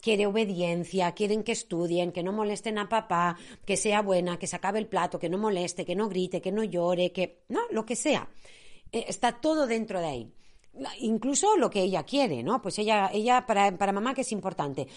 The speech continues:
Su trabajo, su cuerpo, su físico, sus amigas, su, lo que sea. Entonces,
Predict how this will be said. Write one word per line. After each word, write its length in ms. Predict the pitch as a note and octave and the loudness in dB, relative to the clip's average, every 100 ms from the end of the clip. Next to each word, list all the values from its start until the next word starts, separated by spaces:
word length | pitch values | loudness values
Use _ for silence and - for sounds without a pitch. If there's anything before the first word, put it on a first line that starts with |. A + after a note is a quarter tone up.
| - | -10
Su 200 | - A3 | -6 -2
trabajo, 540 | G#3+ F#3+ F3 D#3+ - | 0 2 2 2 0
su 220 | E3+ - G#3+ | -4 -4 -2
cuerpo, 420 | F3+ E3+ E3 E3+ | 0 0 0 -4
su 140 | - | -4
físico, 500 | A3 F3+ E3 E3+ - | -6 -6 -4 -4 -4
sus 240 | E3+ G3 A3 | -4 -4 -2
amigas, 600 | A3 F3+ D#3+ E3+ F3 - - F#3 | -2 0 0 0 -2 -6 -18 -20
su, 800 | - - A#3+ A3 G#3 G#3 G3 - | -14 -6 -2 0 2 2 2 -2
lo 160 | F3+ D#3+ | -4 -4
que 80 | F3 | -2
sea. 340 | - D#3 G#2+ _ - - - | -2 -2 -4 _ -20 -20 -8
Entonces, 460 | A3+ A#3 G3+ - | -2 2 0 -2